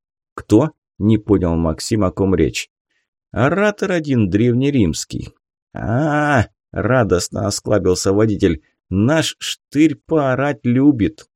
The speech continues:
Михаил едва удержался от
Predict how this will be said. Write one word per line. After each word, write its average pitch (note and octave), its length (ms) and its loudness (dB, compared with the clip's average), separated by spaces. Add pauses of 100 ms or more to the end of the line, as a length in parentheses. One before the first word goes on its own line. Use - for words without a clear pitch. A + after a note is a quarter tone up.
(640)
Михаил F#2+ 500 2
едва C3 360 0
удержался G#2 680 0
от - 220 -2